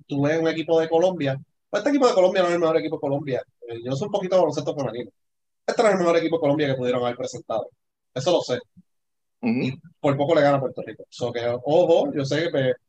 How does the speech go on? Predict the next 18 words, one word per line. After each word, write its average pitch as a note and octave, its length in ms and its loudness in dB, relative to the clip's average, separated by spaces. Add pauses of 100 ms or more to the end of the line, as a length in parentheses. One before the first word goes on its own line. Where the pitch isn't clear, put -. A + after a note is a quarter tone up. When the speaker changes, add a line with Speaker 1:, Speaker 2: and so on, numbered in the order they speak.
(300)
Speaker 1:
lo C#3+ 100 0
que C#3 80 2
va C#3+ 60 6
a D3 60 2
pasar E3+ 260 2
es A#3+ 120 -4
que G#3+ 100 -6
sobre D3+ 260 0
la C#3+ 80 2
marcha F#3+ 260 -2
el F3 60 0
equipo F3+ 280 -4
va D#3 60 0
a D3+ 40 -2
ir D#3 60 -4
mejorando D3 540 0
su - 160 -12
performance. C3 760 -4